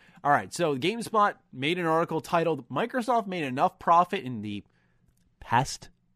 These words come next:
three months." This is not a year. It's not multiple years. Past three months. Now, this is Microsoft as a whole, but they made enough profit, one more time, in the past three months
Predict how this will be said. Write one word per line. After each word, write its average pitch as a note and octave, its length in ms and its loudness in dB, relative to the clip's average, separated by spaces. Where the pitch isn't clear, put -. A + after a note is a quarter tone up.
three G#2+ 500 0
months." - 420 -12
This - 100 -18
is F#2 100 -10
not F2+ 160 -6
a A2+ 40 -4
year. G#2 360 -4
It's - 120 -20
not E2 140 -12
multiple G2+ 340 -6
years. G#2+ 260 -4
Past - 500 -4
three G#2 440 0
months. F#2 460 -6
Now, G#2+ 100 -4
this C3 120 0
is D3+ 80 -2
Microsoft F3+ 400 2
as F3 100 -2
a E3 60 2
whole, A#2 240 2
but - 80 -20
they - 80 -14
made G2 280 -8
enough F#2 340 -6
profit, C3+ 460 4
one A2+ 100 -8
more B2+ 120 0
time, G2+ 220 -2
in F#2 80 -8
the F#2+ 80 -6
past B2+ 480 -2
three C3 340 -2
months G2+ 400 -6